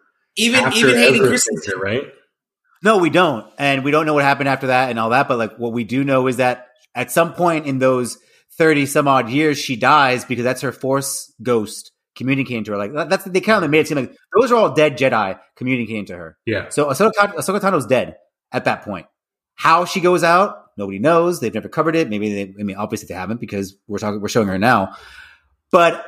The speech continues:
Speaker 3: I don't know if it's a good idea to, because at the same time, if I'm one of those actors, oh, okay, if I'm one of those actors, obviously I'm not a big fan like me in the weeds, so maybe I wouldn't care. But if I was, I'd be like, "Wow, so my character's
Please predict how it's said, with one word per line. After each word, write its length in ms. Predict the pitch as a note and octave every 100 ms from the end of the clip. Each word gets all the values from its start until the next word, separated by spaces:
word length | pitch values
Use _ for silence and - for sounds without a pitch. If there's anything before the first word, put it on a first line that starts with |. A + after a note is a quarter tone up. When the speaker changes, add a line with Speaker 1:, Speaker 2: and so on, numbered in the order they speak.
| -
Speaker 3:
I 140 | E3
don't 180 | G3+ G3
know 160 | F3
if 120 | F3+ F3+
it's 180 | C#3
a 80 | C#3
good 160 | B2+ C3
idea 220 | B2 A#2+
to, 360 | A#2 A2 A2 -
because 200 | D#3 F#3+
at 80 | G3+
the 40 | F#3+
same 160 | G#3+
time, 140 | G#3 F#3
if 100 | F3
I'm 120 | G3
one 80 | F#3+
of 60 |
those 160 | D#3+ C#3
actors, 500 | B2 D3 - C3 A#2+
oh, 100 | D#3 C#3
okay, 340 | B2 G#2 - _ -
if 100 | C#3
I'm 60 | G#3+
one 120 | A#3
of 60 |
those 60 | E3
actors, 540 | C#3+ D3+ F#3 G3 G#3 - _
obviously 460 | B2 D3+ D3 - D3+
I'm 120 | C3
not 300 | C3+ C3 -
a 60 | A#2
big 220 | A2 B2+
fan 280 | - C3 B2
like 240 | A#2 - _
me 420 | G2+ G#2 A#2+ E3+ G3
in 100 | A2+
the 80 | A2
weeds, 440 | G2+ A2+ D#3 D3 _ _
so 100 | -
maybe 160 | E3 F3+
I 60 |
wouldn't 240 | D#3 B2 G#2+
care. 340 | B2 F#2+ F2 _ _ _ -
But 100 | C#3
if 80 | F3
I 80 |
was, 460 | E3 A#2 A#2 C#3+ F3
I'd 100 | C#3+
be 60 | D3+
like, 320 | C#3 B2+ -
"Wow, 240 | F3+ D3
so 200 | B2+ B2+
my 200 | A2+ C#3
character's 680 | C#3 D#3+ D3 D3 C3+ A#2+ -